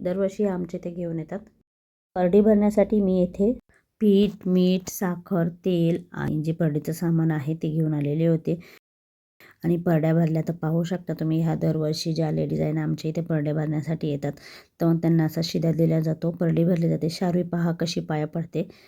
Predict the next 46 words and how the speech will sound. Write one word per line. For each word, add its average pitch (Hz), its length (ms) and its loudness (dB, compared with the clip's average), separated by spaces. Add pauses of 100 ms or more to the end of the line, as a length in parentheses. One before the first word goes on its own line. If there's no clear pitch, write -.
(220)
आणि 151 320 -2
त्यानंतर 156 440 -2
त्यांना 160 260 0
साडीही 165 440 0
दिली, 165 240 2
कारण 170 300 0
वर्षातून 170 500 0
ह्या 170 220 0
ज्या 165 160 0
आहे 160 160 -2
ना, 170 160 0
एकदा - 280 -4
येतात, 151 260 -4
मग 165 100 0
त्यांना 165 280 -2
साडी 160 280 -2
दिलीच 151 300 -4
पाहिजे. 156 360 -4
आलेल्या 156 360 0
सवासणींची 165 600 -2
ओटी 165 300 0
भरली. 160 320 -2
त्यानंतर 214 380 2
जे 208 120 2
आहे 196 140 2
ना, 196 100 2
मला 190 180 2
जायचं 175 320 -2
होतं 185 160 -2
बाहेर. 147 320 -2 (200)
आता 143 280 -6
कुठं 170 320 -4
जायचं 180 360 -2
आहे, 175 160 -2
ते 170 240 -4
तुम्हाला 160 280 -2
थोड्या 147 200 -2
वेळात 143 280 -4
कळेलच, 196 460 2 (360)
कारण 180 200 2
आज 165 360 2
जे 180 80 2
आहे 165 160 0
ना, 175 140 0
रविवार 147 400 -2
आहे. 143 320 -6